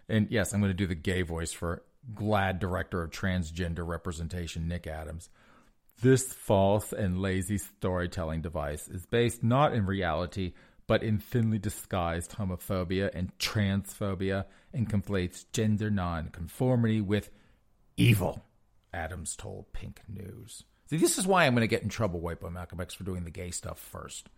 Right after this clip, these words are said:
'cause I'm already riled up. Oh, no, no, no, this, this goes on. This, this story goes on. Gender expression isn't a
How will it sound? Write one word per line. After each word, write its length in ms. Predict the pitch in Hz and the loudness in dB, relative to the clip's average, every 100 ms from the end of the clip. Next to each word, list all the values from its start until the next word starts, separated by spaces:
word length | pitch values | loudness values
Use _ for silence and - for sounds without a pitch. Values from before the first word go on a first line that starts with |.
| - _ | -20 _
'cause 140 | 110 117 | -6 0
I'm 100 | 120 | 6
already 220 | 135 117 | 6 4
riled 480 | 95 92 92 80 82 | 2 0 -2 -4 -8
up. 260 | 71 - - _ _ _ - | -10 -12 -20 _ _ _ -2
Oh, 80 | 131 | 4
no, 120 | 151 | 8
no, 100 | 165 | 10
no, 160 | 170 117 | 8 6
this, 200 | 123 - | 2 0
this 200 | 147 - | -2 4
goes 200 | 143 120 | 4 4
on. 240 | 95 69 - | 2 0 -10
This, 180 | 113 113 | -6 -6
this 220 | 139 139 | -2 -2
story 400 | - 143 131 127 120 - - _ - | -2 2 4 4 2 -12 -20 _ -4
goes 300 | 98 117 104 | 4 6 4
on. 280 | 92 - - _ _ _ - | 0 -6 -14 _ _ _ -10
Gender 360 | 101 143 156 160 | 4 6 8 6
expression 640 | - - - 127 113 117 - | 4 -2 2 2 4 0 0
isn't 280 | 131 120 135 | -2 0 0
a 80 | 117 | 0